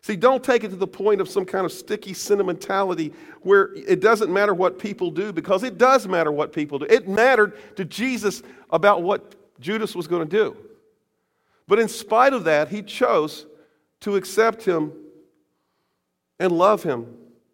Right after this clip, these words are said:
while he still didn't approve of what he did. That's the kind of love God wants us to have. Real love says, "I see you for who you are,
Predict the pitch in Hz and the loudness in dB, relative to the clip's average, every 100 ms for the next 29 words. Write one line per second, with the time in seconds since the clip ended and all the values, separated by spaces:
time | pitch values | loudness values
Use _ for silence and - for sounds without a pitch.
0 | _ _ _ _ 151 160 - 170 156 131 | _ _ _ _ -6 -6 -6 -6 -6 -10
1 | 120 160 135 92 - 107 120 107 101 107 | -10 -10 -10 -12 -18 -14 -10 -10 -10 -12
2 | 92 _ _ _ _ _ _ _ _ _ | -14 _ _ _ _ _ _ _ _ _
3 | _ _ _ _ _ _ _ _ _ _ | _ _ _ _ _ _ _ _ _ _
4 | _ _ _ _ _ _ _ _ 160 175 | _ _ _ _ _ _ _ _ -6 -4
5 | 160 180 156 131 135 123 123 120 - 113 | -6 -4 -4 -2 -4 -2 -4 -4 -10 -10
6 | 117 - 113 131 113 180 240 208 180 - | -12 -12 -8 -8 -6 -2 0 0 -2 -2
7 | 170 156 - - - 143 - - 208 214 | -2 -2 -6 -18 -4 -2 -2 -8 -6 -8
8 | 185 165 208 214 156 135 135 | -6 -6 -6 -2 0 0 -2